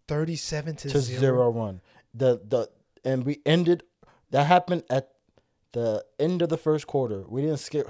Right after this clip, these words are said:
Speaker 2: we didn't score again to the end of the second quarter. Wani hit a buzzer beater.
Speaker 1: Wow. That's crazy work, bro.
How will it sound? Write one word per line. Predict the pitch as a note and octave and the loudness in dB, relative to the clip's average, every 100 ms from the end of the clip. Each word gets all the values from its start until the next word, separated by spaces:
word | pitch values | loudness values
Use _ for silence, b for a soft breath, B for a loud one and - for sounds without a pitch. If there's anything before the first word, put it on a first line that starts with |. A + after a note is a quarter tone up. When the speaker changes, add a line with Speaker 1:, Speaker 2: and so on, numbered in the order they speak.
| - C3+ | -6 -4
Speaker 2:
we | D#3 | -4
didn't | C3 | -4
score | - C3 D#3 | -2 2 2
again | C#3+ D#3+ F3+ b b b b | 2 -2 -4 b b b b
to | - C3+ | -6 -4
the | A#2+ _ | -4 _
end | C#3+ D3 | 0 2
of | |
the | C#3+ | 0
second | C3 C3+ C3 | 0 -4 -4
quarter. | A#2+ A#2+ A2+ A2 - _ | -2 -2 -2 -6 -12 _
Wani | A2+ B2+ C3 | -2 0 0
hit | A#2+ | -2
a | G#2+ | -2
buzzer | A2 G2+ F#2+ | -4 -6 -8
beater. | F#2+ F2+ - _ _ _ _ _ _ _ | -12 -14 -18 _ _ _ _ _ _ _
Speaker 1:
Wow. | A#2 A2+ A2 G#2+ G#2 _ _ _ _ _ _ _ _ _ _ _ - | -14 -10 -10 -12 -16 _ _ _ _ _ _ _ _ _ _ _ -12
That's | C3+ | -12
crazy | - - C3 A#2 A2 | -12 -14 -12 -12 -16
work, | A2 A2 - | -16 -18 -20
bro. | A2 A2 | -18 -18